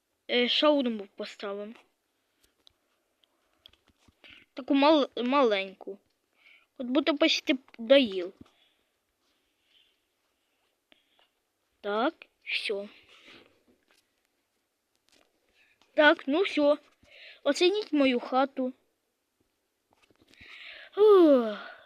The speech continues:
так, надо закрити холодильник. Ох, блін. Ох, блін.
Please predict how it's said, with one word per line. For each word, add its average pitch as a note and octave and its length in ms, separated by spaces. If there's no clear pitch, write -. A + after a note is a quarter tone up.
так, A#3+ 200
надо C#4+ 320
закрити C4 380
холодильник. A#3+ 840
Ох, C#4 560
блін. A3+ 720
Ох, D4 300
блін. A3 580